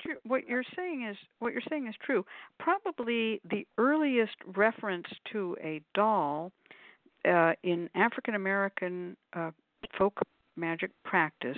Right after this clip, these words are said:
that I know of was written about by Charles W. Chestnut, who was a African American author, and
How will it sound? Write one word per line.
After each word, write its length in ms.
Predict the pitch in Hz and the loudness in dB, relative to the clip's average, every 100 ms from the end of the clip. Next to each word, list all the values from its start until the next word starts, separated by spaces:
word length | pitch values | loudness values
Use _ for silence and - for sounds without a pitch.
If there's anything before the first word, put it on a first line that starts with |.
| - | -4
that 100 | - | -2
I 160 | 156 208 | 2 2
know 280 | 214 160 151 | 2 0 0
of 140 | 151 - - - - - | -2 -4 -16 -18 -18 -6
was 220 | 165 165 160 | 2 2 2
written 220 | - 240 226 | 0 0 0
about 280 | 202 170 - - | 0 0 -2 -4
by 140 | 165 - | -2 0
Charles 320 | - 180 185 190 | 0 0 0 -4
W. 320 | - 147 151 175 - | -6 -6 -6 -6 0
Chestnut, 460 | 254 - - - - | 0 0 -8 -8 -10
who 160 | - 156 | -10 -6
was 180 | 147 147 | -6 -6
a 200 | 165 180 - - - - | -6 -8 -8 -18 -20 -6
African 300 | - 135 - | 0 0 2
American 640 | 202 170 156 160 180 185 196 _ - | 2 2 2 0 -4 -6 -8 _ 0
author, 440 | 139 127 - 202 240 _ _ - - - _ | 2 2 0 -6 -6 _ _ -16 -16 -18 _
and 280 | 180 170 170 | 2 4 4